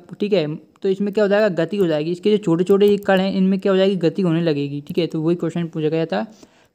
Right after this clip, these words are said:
तापमान बढ़ जाने पर पदार्थ के कणों की गति पर क्या प्रभाव पड़ेगा,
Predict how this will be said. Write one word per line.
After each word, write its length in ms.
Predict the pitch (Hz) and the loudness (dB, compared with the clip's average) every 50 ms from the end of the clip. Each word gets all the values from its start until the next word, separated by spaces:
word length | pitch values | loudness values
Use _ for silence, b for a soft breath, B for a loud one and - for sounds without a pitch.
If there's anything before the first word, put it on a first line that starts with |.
| _ - | _ -10
तापमान 360 | 180 180 180 190 202 202 196 | -8 -8 -6 -6 -4 -4 -2
बढ़ 140 | 185 175 170 | -2 -2 -2
जाने 200 | 170 165 170 175 | -2 -4 -2 -2
पर 120 | 180 190 185 | -2 -2 -2
पदार्थ 300 | 185 175 170 170 170 165 | -2 0 0 0 0 0
के 80 | 185 175 | -2 -2
कणों 220 | 180 175 170 165 | -2 -4 -4 -4
की 80 | 175 170 | -4 -4
गति 220 | 170 160 160 175 | -4 -4 -2 -2
पर 120 | 170 170 | -2 -4
क्या 180 | 165 - 180 170 | -2 -2 -2 -2
प्रभाव 240 | 165 - 160 160 165 | -2 0 0 0 0
पड़ेगा, 400 | 165 175 175 175 180 190 208 214 | 0 0 0 0 0 0 -2 -4